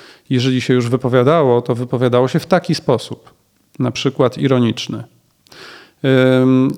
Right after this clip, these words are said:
i to mnie fascynowało. Y, fascynowało mnie też to, dlaczego Munk tak długo odkładał temat, y, właśnie związany z jego pochodzeniem. Więc właśnie, mm, to, co, mm, chciałbym, żeby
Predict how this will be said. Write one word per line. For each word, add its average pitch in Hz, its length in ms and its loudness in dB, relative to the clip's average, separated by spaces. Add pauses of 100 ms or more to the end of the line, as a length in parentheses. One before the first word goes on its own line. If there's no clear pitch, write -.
i 147 220 0
to 175 140 2
mnie 180 140 4
fascynowało. 135 1200 0 (300)
Y, 127 140 2
fascynowało 151 600 2
mnie 151 180 2
też 139 200 -4
to, 147 180 0
dlaczego 139 520 0
Munk 139 680 0
tak 123 200 -2
długo 139 380 0
odkładał 127 760 0
temat, 123 640 -2 (320)
y, 117 40 -6
właśnie 123 480 -4
związany 127 500 2
z 123 40 -4
jego 131 220 0
pochodzeniem. 120 640 -4 (260)
Więc 151 160 4
właśnie, 147 560 2 (120)
mm, 127 300 2
to, 170 220 -2
co, 135 520 0
mm, 120 280 0
chciałbym, 131 500 0
żeby 110 560 0